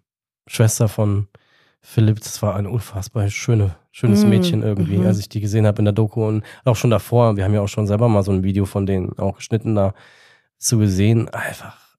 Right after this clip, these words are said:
Speaker 1: eine unfassbar hübsche Frau,
Speaker 2: Ja.
Speaker 1: Mädel und so für lebensfröhlich und
Speaker 2: Ja.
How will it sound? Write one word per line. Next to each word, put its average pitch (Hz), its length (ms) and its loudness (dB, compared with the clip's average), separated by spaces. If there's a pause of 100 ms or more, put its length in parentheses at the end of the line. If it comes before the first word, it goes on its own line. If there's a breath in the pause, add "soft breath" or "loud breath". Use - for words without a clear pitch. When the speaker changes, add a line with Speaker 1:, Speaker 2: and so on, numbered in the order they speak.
(120)
Speaker 1:
eine 101 580 -4
unfassbar 101 520 -2
hübsche 104 260 -6
Frau, - 180 -6
Speaker 2:
Ja. 190 120 2
Speaker 1:
Mädel 110 400 2
und 98 260 -6 (300 soft breath)
so - 160 -2
für - 160 -2
lebensfröhlich 127 880 0
und 120 160 -2
Speaker 2:
Ja. 180 240 0